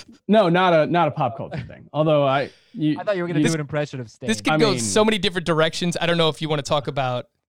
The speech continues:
Speaker 3: Tetsuto Yamada,
Speaker 1: Well, no, 'cause, like,
Speaker 3: golf.
Speaker 1: if I'm gonna do a Staind impersonation, we need someone to do a Fred Durst impersonation so we can get that song.
Speaker 2: Ugh.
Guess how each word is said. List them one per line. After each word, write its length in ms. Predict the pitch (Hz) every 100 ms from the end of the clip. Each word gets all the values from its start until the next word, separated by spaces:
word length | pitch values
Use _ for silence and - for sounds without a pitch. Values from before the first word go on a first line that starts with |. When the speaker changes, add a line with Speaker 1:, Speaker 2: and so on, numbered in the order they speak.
| -
Speaker 3:
Tetsuto 880 | 160 - - 202 - 185 175 160 139
Yamada, 380 | 123 139 202 214
Speaker 1:
Well, 0 |
no, 300 | 214 208 202
'cause, 180 | 170 196
like, 100 | 190
Speaker 3:
golf. 220 | 190 208
Speaker 1:
if 80 | 226
I'm 80 |
gonna 100 | 247
do 120 | 196 170
a 40 |
Staind 420 | - - 170 190
impersonation, 680 | 190 170 180 175 170 165 165
we 80 | 151
need 160 | 156 143
someone 280 | 156 147
to 60 | 135
do 60 | 135
a 60 |
Fred 280 | - 135 113
Durst 300 | 120 131 -
impersonation 880 | 143 147 135 147 139 - 143 135 139 _ _ _ _ _ _
so 140 | - 143
we 80 |
can 80 | 123
get 160 | 117 113
that 240 | 123 135
song. 500 | - 143 139 139 147 - 123
Speaker 2:
Ugh. 140 | 123